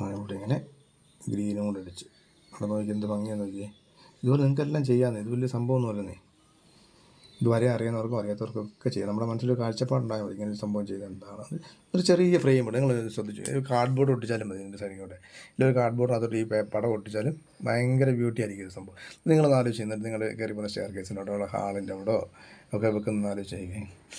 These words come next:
ഇതിനകത്ത് വേണം ഒരുപാട് ഡെക്കറേറ്റീവ് വർക്ക് നിങ്ങൾക്ക് വേണേൽ ചെയ്യാം കേട്ടോ, കുഴപ്പമൊന്നുമില്ല. വേണമെന്ന് നോക്കിയാൽ ഇത് ഇപ്പം ഞാൻ ചെയ്യുവാണല്ലേ, നമുക്കൊരു മരവും കൂടെ സൈഡിൽ വേണമെന്ന് വെച്ചു. ഒരു മരം, അപ്പോൾ നമ്മൾ എന്ത് ചെയ്യണം, ചെറിയൊരു പോയിന്റ് ബ്രഷ് എടുത്തിട്ട് വേണം മരങ്ങൾ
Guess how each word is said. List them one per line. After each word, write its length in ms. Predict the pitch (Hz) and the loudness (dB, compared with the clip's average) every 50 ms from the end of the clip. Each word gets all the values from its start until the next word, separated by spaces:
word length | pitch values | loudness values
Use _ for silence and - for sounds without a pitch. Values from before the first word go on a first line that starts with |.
| - - _ _ | -14 -14 _ _
ഇതിനകത്ത് 240 | 139 147 156 165 156 160 | 4 6 8 8 6 6
വേണം 120 | 160 160 160 | 6 6 6
ഒരുപാട് 200 | 156 165 165 165 151 | 6 6 6 6 4
ഡെക്കറേറ്റീവ് 360 | 151 139 147 151 143 147 151 147 | 2 2 2 2 2 2 2 2
വർക്ക് 180 | 143 135 143 143 143 | 2 2 0 0 2
നിങ്ങൾക്ക് 240 | 139 135 131 135 135 135 | 2 2 2 2 2 2
വേണേൽ 200 | 135 135 135 - - 139 135 117 - - | 2 2 0 -4 -6 -8 -8 -8 -4 -4
ചെയ്യാം 240 | 113 107 101 98 101 | -2 -2 -2 -4 -6
കേട്ടോ, 160 | 107 104 101 101 | -6 -6 -4 -4
കുഴപ്പമൊന്നുമില്ല. 500 | 107 107 107 107 113 107 101 90 87 90 - - - - - - - | -4 -4 -4 -4 -4 -4 -4 -6 -8 -12 -16 -18 -20 -20 -20 -2 2
വേണമെന്ന് 240 | - 135 127 120 | 4 4 4 4
നോക്കിയാൽ 240 | 113 107 110 107 110 107 107 110 | 2 0 0 -2 -2 -2 -4 -6
ഇത് 120 | - 127 110 110 123 135 | -6 -6 -4 -4 -6 -8
ഇപ്പം 160 | - - 110 110 | -8 -6 -4 -2
ഞാൻ 100 | 110 113 113 | -2 0 0
ചെയ്യുവാണല്ലേ, 360 | 113 117 110 113 107 98 - 90 - - - _ _ _ _ - - - - - - | 0 0 0 -2 -2 -4 -4 -6 -14 -20 -20 _ _ _ _ -20 -20 -20 -20 -6 2
നമുക്കൊരു 300 | - 135 135 135 127 123 120 | 4 6 6 6 6 4 4
മരവും 300 | 113 110 110 117 117 117 117 | 2 2 2 2 0 0 0
കൂടെ 120 | 113 107 107 | 0 0 -2
സൈഡിൽ 220 | 107 101 98 98 98 | -2 -4 -4 -4 -8
വേണമെന്ന് 240 | 95 92 92 92 90 90 | -8 -10 -12 -12 -16 -16
വെച്ചു. 160 | - - - - - _ _ _ _ _ _ _ _ _ _ - - - - - - - - - _ - _ _ - 139 131 | -18 -20 -20 -20 -20 _ _ _ _ _ _ _ _ _ _ -20 -20 -20 -20 -20 -20 -20 -20 -20 _ -20 _ _ 2 2 4
ഒരു 80 | 120 123 113 | 4 2 0
മരം, 240 | 110 104 104 110 107 104 107 | 0 0 -2 0 0 -2 0
അപ്പോൾ 100 | 131 139 135 | 0 0 2
നമ്മൾ 160 | 131 131 131 127 | 4 4 4 4
എന്ത് 60 | 120 117 | 2 2
ചെയ്യണം, 180 | 117 113 113 117 120 - - - - _ _ - | 0 0 -2 -4 -6 -12 -16 -18 -20 _ _ -2
ചെറിയൊരു 320 | 101 104 104 107 104 107 104 104 | 0 2 2 2 2 0 0 0
പോയിന്റ് 240 | 107 107 107 107 107 | 0 0 0 0 -2
ബ്രഷ് 160 | 104 - 110 104 | -2 -2 -2 -4
എടുത്തിട്ട് 260 | 98 98 101 95 - 101 98 | -2 -4 -6 -4 -4 -4 0
വേണം 180 | 107 143 175 - - - _ _ - 98 - | 0 0 0 -2 -6 -16 _ _ -12 -6 -4
മരങ്ങൾ 300 | 101 95 101 104 104 | -2 -2 -2 0 0